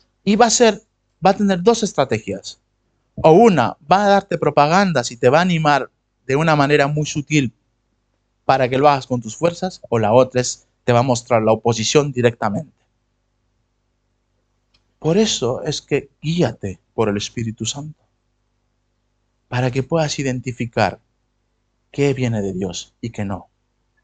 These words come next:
Esos son los tres consejos, hermanos. El primero es, comparte con la visión de Dios.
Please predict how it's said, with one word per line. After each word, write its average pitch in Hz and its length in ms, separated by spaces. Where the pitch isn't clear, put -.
Esos 180 180
son 185 140
los 156 120
tres 165 180
consejos, - 760
hermanos. 107 540
El 120 80
primero 127 420
es, - 320
comparte 120 840
con 117 200
la 107 100
visión 107 400
de 98 120
Dios. - 400